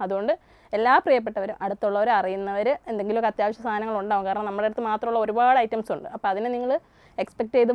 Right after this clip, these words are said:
വരുമ്പോൾ ഇല്ല എന്ന് പറഞ്ഞ് വിഷമിച്ച് പോകാനുള്ള ഇടം ഉണ്ടാവാതിരിക്കാൻ വേണ്ടിയിട്ടാണ് മുന്നേ ഞാൻ പറയുന്നത് പതിമൂന്ന്, പതിനാല്. കാരണം നമ്മൾ നടന്നുകൊണ്ടിരിക്കുന്ന ഒരു കടയായതുകൊണ്ട് ഒരുപാട് ദിവസം ക്ലോസ് ചെയ്ത് വെച്ചിട്ട്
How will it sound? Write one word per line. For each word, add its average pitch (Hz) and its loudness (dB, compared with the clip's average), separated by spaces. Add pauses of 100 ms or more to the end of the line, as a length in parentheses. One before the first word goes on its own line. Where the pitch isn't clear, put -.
വരുമ്പോൾ 233 4
ഇല്ല 214 -2
എന്ന് 226 0
പറഞ്ഞ് 226 -2
വിഷമിച്ച് 220 -6
പോകാനുള്ള 214 -2
ഇടം 202 2
ഉണ്ടാവാതിരിക്കാൻ 214 2
വേണ്ടിയിട്ടാണ് 196 -4 (500)
മുന്നേ 208 -4
ഞാൻ 208 -4
പറയുന്നത് 208 -2 (420)
പതിമൂന്ന്, 240 0
പതിനാല്. 208 0
കാരണം 233 0
നമ്മൾ 247 -4 (120)
നടന്നുകൊണ്ടിരിക്കുന്ന 262 0 (360)
ഒരു 233 0
കടയായതുകൊണ്ട് 214 4 (1400)
ഒരുപാട് 220 0
ദിവസം 226 -4
ക്ലോസ് 208 -2
ചെയ്ത് 220 0
വെച്ചിട്ട് 226 -4